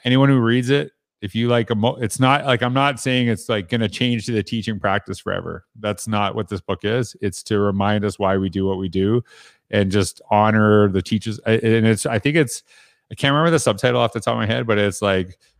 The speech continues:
uh, you know, recognizing the teachers of our past to inspire the future together, something like that. And it's really kind of honoring the teachers. And, and really one of the, I, I shared about my own teachers that made an impact on me.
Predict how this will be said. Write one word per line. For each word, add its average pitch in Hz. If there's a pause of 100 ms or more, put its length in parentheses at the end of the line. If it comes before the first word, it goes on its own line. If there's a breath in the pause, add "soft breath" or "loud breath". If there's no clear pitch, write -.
(120)
uh, 95
you 110
know, 104
recognizing 113
the 98
teachers 107
of 101
our 101
past 98
to 98
inspire 90
the 87
future 85
together, 85
something 90
like 90
that. 80
And 107
it's 101
really 113
kind 107
of -
honoring 98
the 92
teachers. 101
And, 110
and 131
really 131
one 117
of 107
the, 101
I, 110
I 110
shared 127
about 110
my 104
own 117
teachers 117
that 107
made 110
an 107
impact 110
on 117
me. 120